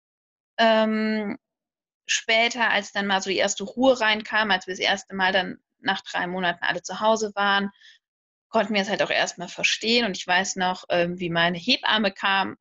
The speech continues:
und ich sagte nur, „Ist schon ein bisschen Galgenhumor hier bei dir, ne? Wann willst du eigentlich mal weinen?“ Und ich, „Weiß ich nicht, kann ich nicht.“ Ich, ich,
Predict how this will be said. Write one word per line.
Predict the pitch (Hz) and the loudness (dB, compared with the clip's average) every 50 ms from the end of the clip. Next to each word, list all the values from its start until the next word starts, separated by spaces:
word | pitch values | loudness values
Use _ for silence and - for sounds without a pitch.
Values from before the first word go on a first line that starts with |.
| _ _ _ _ _ | _ _ _ _ _
und | 180 185 185 | -8 -6 -6
ich | 190 - | -4 0
sagte | 180 175 190 - - - 196 | 0 0 0 -2 -6 -8 -4
nur, | 190 190 190 190 180 - _ _ _ _ _ _ _ _ _ _ _ _ _ _ _ _ _ - - _ _ _ _ | 0 2 2 2 2 0 _ _ _ _ _ _ _ _ _ _ _ _ _ _ _ _ _ -20 -20 _ _ _ _
„Ist | _ 180 - - | _ -4 0 2
schon | 202 190 | 2 4
ein | 202 | 4
bisschen | 233 233 269 262 262 | 2 2 2 2 4
Galgenhumor | 247 262 269 254 233 226 208 190 190 190 185 190 | 4 2 2 2 0 -2 -2 0 2 2 2 2
hier | 196 185 180 | 2 0 0
bei | 185 175 175 | 2 0 0
dir, | 170 - 175 170 170 | 0 -2 -4 -4 -2
ne? | 170 202 | -2 -2
Wann | 208 214 202 | -2 -2 -2
willst | 196 202 202 - - | -2 -4 -4 -6 -6
du | - | -4
eigentlich | - 185 190 190 196 190 - | -2 -2 -2 -2 -6 -8 -6
mal | 196 190 190 | -6 -2 0
weinen?“ | 208 208 208 180 156 120 - 165 - _ _ _ _ _ _ _ _ _ _ _ _ _ | 2 2 2 2 0 -2 -4 -8 -14 _ _ _ _ _ _ _ _ _ _ _ _ _
Und | - 180 185 - | -12 -8 -2 0
ich, | 123 175 175 - - - _ _ _ _ _ _ _ _ _ _ _ _ _ _ _ _ _ _ _ _ _ _ _ _ _ _ _ _ _ _ _ _ _ _ _ _ _ _ | 0 0 0 -2 -8 -14 _ _ _ _ _ _ _ _ _ _ _ _ _ _ _ _ _ _ _ _ _ _ _ _ _ _ _ _ _ _ _ _ _ _ _ _ _ _
„Weiß | - 190 196 196 | 2 2 2 2
ich | 190 185 - | 0 -4 -6
nicht, | 175 170 170 - - | -8 -10 -10 -4 -2
kann | 233 247 247 | 0 0 0
ich | 233 185 - - | 0 -2 -4 -8
nicht.“ | 160 156 151 - - - _ _ | -8 -8 -8 -10 -12 -18 _ _
Ich, | _ 202 - - _ _ _ _ _ _ _ _ _ _ _ _ _ _ _ _ _ _ _ _ _ _ _ _ _ _ | _ -20 -20 -20 _ _ _ _ _ _ _ _ _ _ _ _ _ _ _ _ _ _ _ _ _ _ _ _ _ _
ich, | - - - | -20 -18 -18